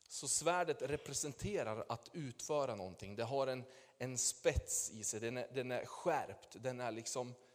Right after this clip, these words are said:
gjord för att utföra den tjänsten. Amen. Och nyckeln i det här, att de här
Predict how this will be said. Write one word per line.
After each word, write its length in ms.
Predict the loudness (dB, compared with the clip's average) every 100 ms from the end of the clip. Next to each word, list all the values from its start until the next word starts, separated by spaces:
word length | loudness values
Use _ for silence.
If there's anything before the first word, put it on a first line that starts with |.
| -20 _ _ _ _ -20 -20 _
gjord 600 | -6 -4 -2 -4 -6 -8
för 500 | -10 -4 0 0 0
att 200 | -2 -6 -10
utföra 800 | -10 -10 -8 -2 0 0 -4 -8 -12 -20 _ _
den 520 | -2 0 0 -4 -10 -16 -20 _ _ _ -12
tjänsten. 680 | 0 2 4 2 -4 -6 -16 -20 _ _ _ _ _ _ _ _ -6
Amen. 300 | -2 0 -2 -12 -20 _ _ _ _ _ -20 -20 _ _ -20 -20 _ _
Och 120 | -4 -4 -4 -4
nyckeln 520 | 2 2 2 0 0
i 140 | 2 2
det 80 |
här, 240 | 2 2 0
att 300 | -2 -4 -4
de 120 | -2
här 280 | 0 0